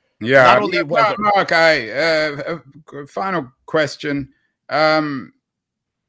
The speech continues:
Speaker 1: at the beginning, we talked about this distinction between good and bad government. Um, yesterday, I did a show with Kevin Casas Zamora, like you, a man who travels around the world doing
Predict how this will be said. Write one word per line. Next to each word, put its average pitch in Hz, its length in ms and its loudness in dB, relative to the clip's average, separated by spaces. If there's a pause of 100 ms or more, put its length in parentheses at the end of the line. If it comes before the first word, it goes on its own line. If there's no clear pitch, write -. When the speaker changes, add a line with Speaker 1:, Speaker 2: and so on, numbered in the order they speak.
(520)
Speaker 1:
at - 120 -20
the - 80 -20
beginning, 165 500 -4
we 143 140 -2
talked 131 340 -4
about 123 260 -2
this 117 160 -6
distinction 113 600 -6
between 107 720 -6 (680)
good 123 240 4
and 113 160 0
bad 107 320 0
government. 110 680 -4
Um, 120 720 -2
yesterday, 139 580 0
I 131 100 6
did 123 180 0
a 120 40 0
show 123 280 6
with 113 160 -2
Kevin 120 400 2
Casas 117 640 -2
Zamora, 120 800 0
like 120 320 -4
you, 127 260 -4
a 120 60 -2
man 117 300 -4
who 101 60 -12
travels 113 400 -6
around 113 300 -4
the 110 100 -8
world 113 380 -2
doing 110 380 -6